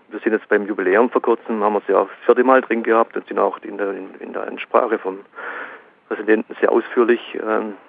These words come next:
gewürdigt worden. Ich glaub, die fanden's alles super, was wir's gemacht haben. Finden natürlich auch, sagen wir, dass,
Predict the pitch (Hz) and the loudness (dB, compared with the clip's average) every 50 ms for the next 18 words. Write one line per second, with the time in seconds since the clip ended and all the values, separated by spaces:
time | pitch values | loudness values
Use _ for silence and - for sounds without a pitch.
0 | - - - 107 95 104 110 113 123 120 - - - 117 113 110 110 113 113 104 | -20 -8 -6 -4 -2 0 0 0 -2 -4 -8 -2 2 4 4 4 4 2 -4 -12
1 | - - - - _ _ _ _ _ _ _ _ _ _ - - - - 113 101 | -14 -18 -20 -20 _ _ _ _ _ _ _ _ _ _ -20 -20 -2 0 0 0
2 | - 113 - - 117 117 120 117 - - - - 110 110 123 120 - - 127 117 | 0 0 -2 0 0 0 -2 -4 -8 -12 -4 0 0 0 0 0 -2 -4 -6 -2
3 | - 147 143 135 120 - - 131 - - 131 131 123 120 - - - 120 110 113 | 0 0 0 0 -2 -4 -6 -6 -4 -2 0 2 2 2 0 -2 0 0 0 0
4 | 123 127 - - - - - - - - - - - _ _ _ _ - 123 120 | 0 -6 -12 -12 -14 -14 -14 -14 -14 -16 -18 -20 -20 _ _ _ _ -2 -2 0
5 | - - - - 113 113 107 - - 110 113 107 - - 110 104 107 104 107 104 | 0 -2 -4 -2 -2 -2 -2 0 2 4 4 2 2 0 -2 0 0 0 0 -2